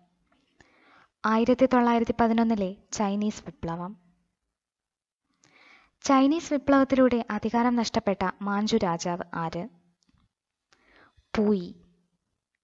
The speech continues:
ചൈനീസ് റിപ്പബ്ലിക് നിലവിൽ വന്ന വർഷം ആയിരത്തി തൊള്ളായിരത്തി പന്ത്രണ്ട്. ചൈനീസ് റിപ്പബ്ലിക്കിന്റെ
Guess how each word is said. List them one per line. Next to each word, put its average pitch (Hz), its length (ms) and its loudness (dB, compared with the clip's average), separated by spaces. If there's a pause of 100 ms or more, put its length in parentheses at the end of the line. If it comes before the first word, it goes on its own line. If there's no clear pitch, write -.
(1600)
ചൈനീസ് 269 480 0
റിപ്പബ്ലിക് 247 520 -4 (140)
നിലവിൽ 220 300 0
വന്ന 190 220 -4
വർഷം 170 420 -4 (1800)
ആയിരത്തി 233 380 2
തൊള്ളായിരത്തി 208 520 0
പന്ത്രണ്ട്. 170 540 -6 (1800)
ചൈനീസ് 247 480 0
റിപ്പബ്ലിക്കിന്റെ 226 760 -2